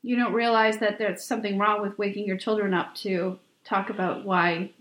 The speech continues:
the relationship's not working out with your parents. <laughs> And you're seven years old, right?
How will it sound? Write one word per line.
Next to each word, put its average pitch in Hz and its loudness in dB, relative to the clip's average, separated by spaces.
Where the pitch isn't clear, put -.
the 202 -6
relationship's 196 -2
not 175 0
working 190 -4
out 180 0
with 202 0
your 190 0
parents. 214 -2
<laughs> - -8
And 269 8
you're 226 6
seven 208 0
years 190 -2
old, 196 0
right? 226 0